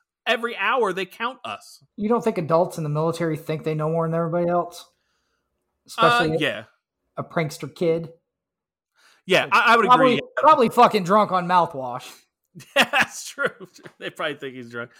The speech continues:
Speaker 1: I will say what, but about that scene when he tries to get back and he's late, right?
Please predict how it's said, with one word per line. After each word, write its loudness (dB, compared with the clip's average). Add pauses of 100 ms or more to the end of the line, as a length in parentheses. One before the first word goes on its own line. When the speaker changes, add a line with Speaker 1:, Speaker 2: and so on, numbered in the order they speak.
(220)
Speaker 1:
I 8
will 8
say 4
what, 2
but 0
about 4
that 0
scene -6
when -4
he -4
tries 0
to -14
get -8
back 0
and -8
he's -10
late, -4
right? -2